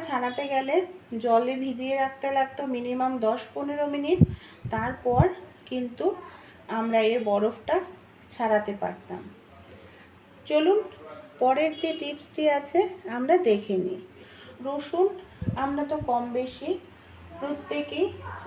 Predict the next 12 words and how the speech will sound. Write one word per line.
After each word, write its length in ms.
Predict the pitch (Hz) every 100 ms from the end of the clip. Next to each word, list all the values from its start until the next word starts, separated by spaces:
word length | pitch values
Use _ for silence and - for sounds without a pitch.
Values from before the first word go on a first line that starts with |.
| 233
রান্নায় 460 | 240 240 254 262 277
ব্যবহার 520 | 254 240 262 302 302 294
করি, 260 | 294 294 359 403 - - - - -
খেয়ে 280 | - 269 233 226
থাকি। 340 | 190 175 - - - - - - - - -
রসুনের 540 | 247 285 311 381 392 381 -
খোসা 300 | 285 285 339
ছাড়াতে 480 | 330 320 302 294 311 381 - -
অনেক 240 | 262 262 285 -
সময় 240 | 302 311 262
আমাদের 320 | 247 247 294 - - - - - - - - - 240
নখ 260 | 240 254